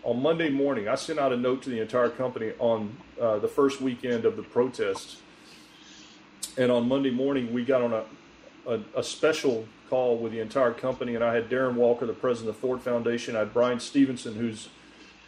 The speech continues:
the head of Equal Justice Initiative, uh, who wrote the book Just Mercy, which just turned into a movie over the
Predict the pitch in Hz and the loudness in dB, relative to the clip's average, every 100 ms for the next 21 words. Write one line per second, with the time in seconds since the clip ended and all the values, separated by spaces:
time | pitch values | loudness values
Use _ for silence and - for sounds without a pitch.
0 | - 120 113 - - - - 147 135 113 | -6 -2 -2 -4 -16 -12 2 4 6 4
1 | - - 135 131 110 131 131 120 123 113 | 0 -6 -6 -4 0 2 2 -6 -6 -4
2 | 110 117 107 98 - - 113 110 107 123 | -4 -4 -4 -4 -10 -4 0 2 2 0
3 | 110 117 127 123 110 123 117 117 113 123 | 2 2 2 2 0 -2 2 2 2 0
4 | 127 120 131 113 101 - 123 - 131 117 | -2 -2 -4 -4 -6 -8 -10 -6 -4 -4
5 | 113 117 110 120 117 110 117 104 104 | -2 -2 0 0 0 0 -2 0 -2